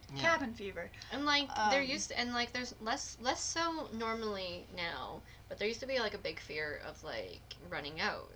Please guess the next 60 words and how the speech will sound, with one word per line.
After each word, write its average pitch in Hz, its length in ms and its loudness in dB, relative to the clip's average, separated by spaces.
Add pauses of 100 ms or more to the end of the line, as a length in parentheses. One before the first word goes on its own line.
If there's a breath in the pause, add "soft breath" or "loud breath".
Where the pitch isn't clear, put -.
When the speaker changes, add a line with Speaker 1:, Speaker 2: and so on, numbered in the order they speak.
Speaker 3:
like, 151 160 -6
the 175 80 -8
winter 165 220 -8
running 147 220 -4
too 175 180 -8
long, 220 300 4
and 269 80 0
then 277 80 4
you're 254 100 8
Speaker 2:
Yeah. 202 220 6
Speaker 3:
running 170 220 0
out 160 160 -2
of 151 80 -6
supplies, 175 520 0
you're 185 80 -2
running 160 180 0
out 156 80 2
of 127 120 0
Speaker 1:
Mm-hmm. - 120 -10
Speaker 3:
food, 151 300 -6
Speaker 2:
Mm-hmm. 226 360 -8
Speaker 3:
you're 175 100 -4
running 165 220 0
out 151 160 0
of 147 280 -4
what 165 160 0
you've 160 160 -8
saved 170 300 -2 (180)
for - 100 -8
the 131 120 -10
winter. 107 600 -8
Speaker 2:
Mm-hmm. 208 500 -8
Speaker 3:
And 202 120 2
that, 190 200 8
I 202 140 6
think 269 180 2
that's 233 300 6
where 208 200 8
a 190 60 6
big, 190 240 -4 (160)
a 185 120 4 (320)
bigger 202 240 4
part 175 240 2
of 170 100 0
that 170 160 0
fear 180 180 -4
comes 190 240 -6
from, 175 140 -4
because 202 220 -4
a 196 60 2
lot 208 180 6
of 247 60 0
these 247 120 -2
stories 190 320 2
that 170 120 2
I've 170 160 4
heard 170 200 0
of 156 100 -6
the 156 80 -6
Wendigo 156 380 -6